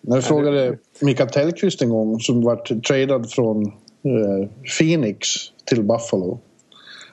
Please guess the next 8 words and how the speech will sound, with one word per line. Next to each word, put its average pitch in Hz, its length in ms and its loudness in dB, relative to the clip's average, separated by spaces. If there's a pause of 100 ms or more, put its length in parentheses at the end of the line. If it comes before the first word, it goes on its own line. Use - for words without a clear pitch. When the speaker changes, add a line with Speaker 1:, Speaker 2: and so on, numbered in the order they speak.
Speaker 1:
Och 117 220 2
vilket 117 240 2
rent 120 300 0
så 117 80 0
här 98 420 0
klimatmässigt 123 1080 0
och, - 340 -2
eh, 104 1000 0